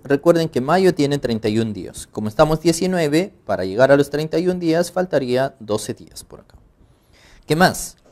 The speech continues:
Después, junio, junio sí, todo el mes de junio tiene treinta días, pero julio solamente debemos llegar hasta el catorce.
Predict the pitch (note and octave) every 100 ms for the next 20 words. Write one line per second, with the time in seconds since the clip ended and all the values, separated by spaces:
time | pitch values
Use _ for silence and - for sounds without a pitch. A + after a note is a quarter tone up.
0 | _ _ _ C#3 D#3+ E3 A3 B3 - -
1 | - B3+ G#3+ G#3+ A3+ - - A#3+ G3 C#3+
2 | D#3 - C#3+ C3+ C3+ C#3 B2 C3+ C3 D#3+
3 | F3 A2+ G#2+ G#2+ G#2+ G#2+ C#3 B2 B2+ C#3
4 | - - A#3+ A3+ F3 E3 G3 G3 B2 B2
5 | B2+ A#2+ G2+ A2 A2+ A2 F#2+ G2 G#2 -
6 | F#2+ F2+ - C2 - -